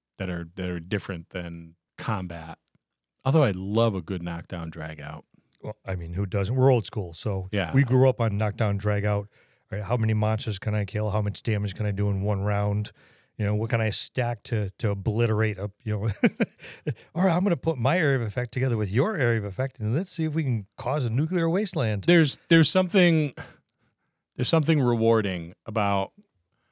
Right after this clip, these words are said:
Speaker 1: piles of bodies laying at your feet in game. In game. <laughs> That's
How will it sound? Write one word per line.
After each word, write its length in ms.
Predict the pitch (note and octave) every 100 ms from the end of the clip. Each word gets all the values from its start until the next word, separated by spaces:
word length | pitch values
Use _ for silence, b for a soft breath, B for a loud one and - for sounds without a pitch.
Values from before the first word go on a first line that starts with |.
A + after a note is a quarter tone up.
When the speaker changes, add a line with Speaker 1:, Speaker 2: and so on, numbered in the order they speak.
| _ _ -
Speaker 1:
piles 440 | C#3 C3+ C3 A#2
of 180 | G2 E2+
bodies 640 | F2+ F2+ E2+ D#2+ D#2+ - -
laying 280 | G#2 G#2 G2+
at 60 |
your 100 | G2
feet 320 | - A2 F#2 b b b b
in 200 | G3 F#3
game. 440 | D3 F#3+ C3+ E2+ - _ _ _ - - D3
In 140 | C#3+ D3+
game. 360 | - D3 - F3+
<laughs> 100 | -
That's 400 | F#3 - F3+